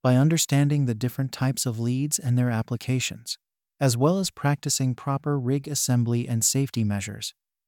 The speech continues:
you can enhance your carp fishing success.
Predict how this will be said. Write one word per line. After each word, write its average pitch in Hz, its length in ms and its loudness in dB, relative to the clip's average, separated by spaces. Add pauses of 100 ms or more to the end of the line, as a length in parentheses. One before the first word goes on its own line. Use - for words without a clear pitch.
(140)
you 156 120 6
can 156 160 4
enhance 143 520 2
your 120 100 -2
carp - 380 -4
fishing 113 440 -2
success. - 600 -6